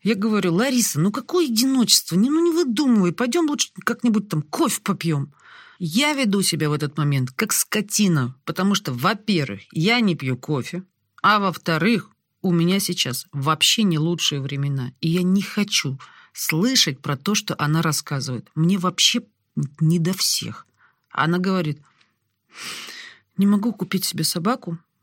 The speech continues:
потому что у мамы на собак аллергия, а у меня на кошек аллергия, а рыбки скучно, а хомяки морские свинки пахнут. И ты знаешь что?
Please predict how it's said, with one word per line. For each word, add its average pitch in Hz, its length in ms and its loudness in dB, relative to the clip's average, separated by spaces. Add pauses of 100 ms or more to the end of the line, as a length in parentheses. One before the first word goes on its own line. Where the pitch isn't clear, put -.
(120)
потому 190 280 0
что 170 340 -2
у - 40 -4
мамы 180 460 2 (340)
на 143 80 -4
собак 196 400 -2
аллергия, 156 560 -2 (880)
а 160 100 0
у 160 40 2
меня 208 180 2
на 196 140 2
кошек 165 440 -4
аллергия, 151 520 -6 (360)
а 170 120 0
рыбки - 300 -2
скучно, - 500 -6 (500)
а - 80 -2
хомяки 185 420 0
морские 185 420 -2
свинки 185 480 -4 (140)
пахнут. - 420 -8 (380)
И 190 80 -6
ты 190 140 -6
знаешь 208 240 0
что? - 300 -4